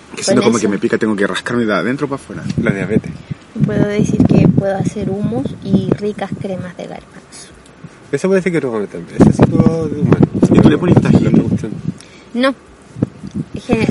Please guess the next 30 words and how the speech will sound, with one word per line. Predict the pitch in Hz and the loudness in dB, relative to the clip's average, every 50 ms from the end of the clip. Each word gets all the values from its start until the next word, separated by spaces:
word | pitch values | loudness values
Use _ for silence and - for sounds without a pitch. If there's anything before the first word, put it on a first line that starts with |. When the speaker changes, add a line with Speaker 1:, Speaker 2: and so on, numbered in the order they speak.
| - - - | -2 0 0
Speaker 2:
a | 208 214 | 2 2
veces | 233 285 - - 349 359 - - - | 2 0 -2 -6 -12 -12 -12 -14 -6
le | - 247 233 233 240 | -4 -2 -2 -2 -4
echo | 240 - - 262 240 | -4 -6 -8 -4 -2
sésamo, | - - 247 240 - - 214 190 - - 170 165 - - - - - - - | -2 -2 -2 -4 -4 -8 -8 -8 -8 -8 -8 -14 -16 -18 -18 -20 -20 -16 -14
pero | 190 185 190 185 | -12 -10 -10 -10
sésamo | - 208 208 - 226 220 208 202 | -10 -12 -10 -8 -8 -8 -8 -8
entero. | 196 196 - - 196 180 - - - - | -8 -10 -10 -10 -10 -10 -8 -8 -8 -8
El | 185 190 | -8 -10
tahini | - 190 - - 226 220 220 220 | -10 -10 -10 -8 -8 -6 -6 -6
no | 220 214 202 | -6 -6 -6
me | 196 185 165 | -8 -10 -12
gusta, | 165 185 190 - - - - - - - - - - | -12 -12 -12 -10 -10 -12 -12 -14 -18 -16 -16 -14 -14
porque, | - - - - - - - - - - - - - - - | -14 -14 -12 -12 -10 -10 -10 -10 -12 -16 -18 -18 -18 -12 -12
ah, | 190 180 165 - - - | -12 -12 -12 -18 -12 -8
además | 202 208 208 214 233 277 | -8 -6 -6 -6 -8 -8
que | - 233 | -8 -8
cuando | - 208 214 214 214 | -8 -6 -6 -6 -4
uno | 226 233 233 | -4 -4 -2
lo | 226 202 208 | -2 -4 -4
compra, | - 208 208 226 226 - 254 254 240 | -4 -6 -6 -6 -6 -4 -6 -6 -4
como | 226 226 214 208 208 | -4 -6 -6 -6 -6
que | 202 208 196 | -8 -8 -10
abajo | 175 185 190 202 - - 214 | -8 -8 -10 -10 -8 -12 -12
se | - - 214 | -8 -8 -6
va | 202 202 196 | -6 -6 -10
formando | - - 196 196 190 185 196 202 208 208 196 | -8 -10 -10 -8 -6 -6 -6 -6 -6 -6 -8
todo | - 196 196 190 190 | -8 -8 -8 -6 -6
lo | 196 202 | -6 -8
espeso. | 202 - - - 202 214 220 - - - 247 285 | -10 -12 -12 -8 -8 -8 -6 -8 -8 -10 -10 -10